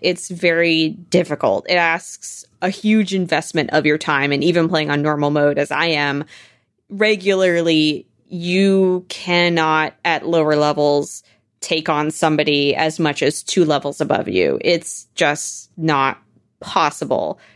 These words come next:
So leveling up and grinding to level up is a necessity. I personally, I, I'm enjoying the side quests,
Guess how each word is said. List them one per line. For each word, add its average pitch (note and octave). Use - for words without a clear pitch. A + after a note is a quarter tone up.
So G3+
leveling G3
up D3+
and E3
grinding D#3
to D#3+
level C#3+
up C#3
is E3
a D3
necessity. -
I A#3
personally, G#3+
I, -
I'm F#3+
enjoying E3
the A3
side A3+
quests, -